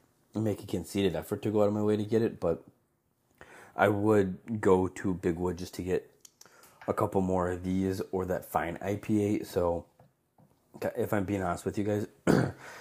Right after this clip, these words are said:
I would rate it higher than Wicked X I P A, but not much. So I'm gonna go with, um,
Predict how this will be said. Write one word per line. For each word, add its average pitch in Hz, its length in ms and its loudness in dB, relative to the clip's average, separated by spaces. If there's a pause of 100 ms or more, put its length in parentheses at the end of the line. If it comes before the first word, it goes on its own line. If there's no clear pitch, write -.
(160)
I 90 60 4
would 85 160 4
rate 101 220 6
it - 140 4
higher 90 300 6
than 90 400 0
Wicked 92 320 2
X 82 340 0
I 82 140 2
P 85 260 0
A, 85 200 4 (100)
but - 180 2
not 87 380 2
much. 85 180 0
So - 180 2
I'm 82 160 4
gonna 98 200 2
go 85 180 4
with, 87 400 2
um, 73 320 2